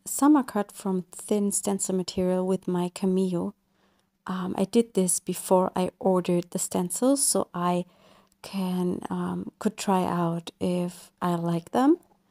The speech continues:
Um, the stencils we have in the shop are really high quality with a thick material, quite thick, and you can create really nice texture with them.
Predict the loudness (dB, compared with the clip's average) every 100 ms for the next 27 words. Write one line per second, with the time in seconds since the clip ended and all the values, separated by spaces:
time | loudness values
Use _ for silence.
0 | _ _ _ _ _ -6 -4 -2 0 0
1 | 2 6 6 6 2 2 0 -4 -6 _
2 | -2 0 0 -2 -4 -4 -2 0 0 0
3 | -2 -2 -2 -4 0 0 0 -2 -4 -2
4 | -2 -4 -6 -8 -8 -4 -4 -4 -20 _
5 | _ _ -2 0 2 4 6 6 2 -2
6 | -4 -2 -2 _ -4 -2 -2 -6 _ -20
7 | -20 _ -4 -2 -2 -2 -6 0 0 0
8 | -2 0 0 -2 -2 -2 0 0 0 -2
9 | -4 -6 -6 -4 -4 -2 -2 -4 -2 0
10 | 0 -2